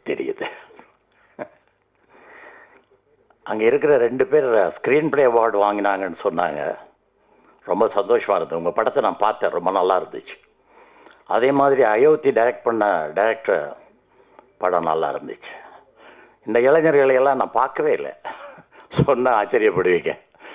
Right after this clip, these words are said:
முந்நூறு படம் முடிச்சிருக்கேன், இன்னும் படம் எடுத்துட்டு இருக்கேன், ஆனா இவங்கள நான் பார்த்ததில்ல. இப்ப பார்க்கும்போது ரொம்ப சந்தோஷமா இருக்கு. இப்படிப்பட்ட மேடைகள் நிச்சயமா நமக்கு தேவை,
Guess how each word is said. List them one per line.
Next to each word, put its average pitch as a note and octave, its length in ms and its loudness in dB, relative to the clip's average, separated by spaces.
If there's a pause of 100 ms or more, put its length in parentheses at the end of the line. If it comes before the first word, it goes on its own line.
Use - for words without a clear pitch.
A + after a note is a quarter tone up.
(220)
முந்நூறு G#2 360 0
படம் G2+ 340 0
முடிச்சிருக்கேன், G#2 580 -4 (1040)
இன்னும் G#2 340 -2
படம் G#2 220 -2
எடுத்துட்டு G2 340 -2
இருக்கேன், G2+ 380 -4 (720)
ஆனா F#2 260 -4
இவங்கள F2+ 280 -2
நான் E2 180 -6
பார்த்ததில்ல. C#2 600 -4 (1300)
இப்ப A2+ 180 2
பார்க்கும்போது D3+ 500 2
ரொம்ப C3 200 2
சந்தோஷமா A#2+ 560 0
இருக்கு. D2 340 -8 (920)
இப்படிப்பட்ட C#3 520 0
மேடைகள் A#2+ 760 0
நிச்சயமா B2+ 440 0
நமக்கு F#2 320 -4
தேவை, F#2+ 280 -2